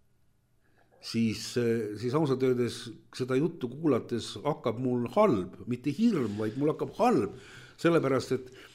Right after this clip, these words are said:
me ju ise sõna otseses mõttes tänu sellistele avaldustele, no täna on see avaldus, aga homme võib olla see juba osutuda reaalsuseks.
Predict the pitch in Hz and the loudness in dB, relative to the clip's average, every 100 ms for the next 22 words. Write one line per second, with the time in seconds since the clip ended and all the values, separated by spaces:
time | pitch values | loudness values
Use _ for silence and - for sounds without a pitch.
0 | _ - 151 160 147 165 202 190 - 92 | _ 0 4 6 6 4 0 0 0 -2
1 | 90 - 127 120 151 185 - 107 95 101 | -4 -2 0 2 2 2 0 -2 -2 -6
2 | 131 170 180 - 90 - - 131 127 110 | 0 2 0 -6 -12 -12 -6 -2 -2 -2
3 | - 160 143 - - 104 117 165 147 95 | 0 0 0 -4 -4 -4 -2 0 2 0
4 | 92 - - 71 71 - - - - 104 | -4 -12 -12 -16 -18 -20 -20 -16 -8 0
5 | 151 165 123 - 135 170 120 95 90 - | 2 4 2 2 2 4 2 -2 -8 -4
6 | 117 147 185 117 104 120 117 127 123 113 | 4 4 6 2 0 -2 0 0 0 -2
7 | 123 117 123 143 143 110 110 113 135 170 | -2 -2 -2 0 -2 -6 -6 -2 0 0
8 | 110 - 85 - - | -2 -6 -14 -16 -20